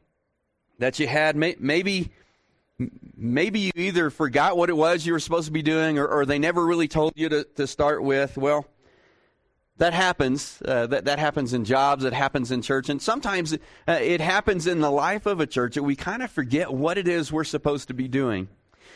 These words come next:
And so we're in a series entitled Reset, Church Edition. Last week we talked about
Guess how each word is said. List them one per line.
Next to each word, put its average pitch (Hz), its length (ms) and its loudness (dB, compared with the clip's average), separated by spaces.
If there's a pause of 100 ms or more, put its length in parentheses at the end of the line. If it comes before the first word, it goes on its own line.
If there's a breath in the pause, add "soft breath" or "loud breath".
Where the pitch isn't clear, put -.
(140 loud breath)
And - 120 0
so 185 180 2
we're 233 200 2
in 202 200 0
a 170 60 0
series 175 640 0
entitled 151 560 0
Reset, 131 800 -2
Church 208 300 -2
Edition. 117 500 -2 (1000)
Last 170 320 -2
week 208 200 -2
we 175 100 2
talked 165 240 0
about 143 340 2